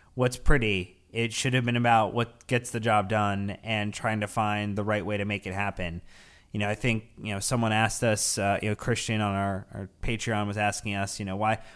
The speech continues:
why not throw, you know, crazily, why not throw a second striker on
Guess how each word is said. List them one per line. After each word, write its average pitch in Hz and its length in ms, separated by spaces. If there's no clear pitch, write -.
why 127 100
not 160 300
throw, 123 520
you 135 80
know, 113 200
crazily, 143 520
why 127 200
not 190 200
throw 151 160
a 123 60
second 147 380
striker 151 500
on 104 380